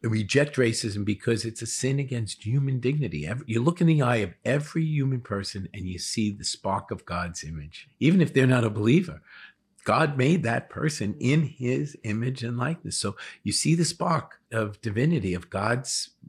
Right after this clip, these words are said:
imprint on every human person. So you have to reject racism. You have to reject anti-Semitism.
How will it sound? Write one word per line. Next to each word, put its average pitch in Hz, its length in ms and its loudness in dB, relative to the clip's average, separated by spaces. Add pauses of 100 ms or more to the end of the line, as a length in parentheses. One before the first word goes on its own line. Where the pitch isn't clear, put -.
(140)
imprint 135 600 2
on 95 300 -6
every 147 420 0
human 117 380 -2
person. 120 480 -2 (240)
So - 160 -2
you 110 120 0
have 143 280 -4
to 101 100 -8
reject 95 400 -4
racism. 82 420 -10
You 90 60 -10
have 143 300 -4
to - 80 -8
reject 101 480 -4
anti-Semitism. 87 1000 -10